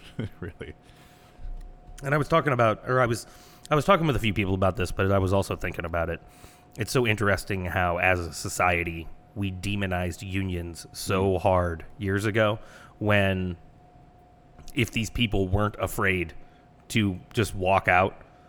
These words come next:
Speaker 2: I mean, it would, it would fuck Amazon so hard if every one
Speaker 1: Yeah.
Speaker 2: of your warehouse workers right now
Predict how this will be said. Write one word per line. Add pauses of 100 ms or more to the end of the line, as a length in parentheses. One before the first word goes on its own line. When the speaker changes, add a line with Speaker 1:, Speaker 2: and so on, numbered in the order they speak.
(1080)
Speaker 2:
I
mean,
it
would,
it
would
fuck
Amazon
so
hard
if
every
one
Speaker 1:
Yeah.
Speaker 2:
of
your
warehouse
workers
right
now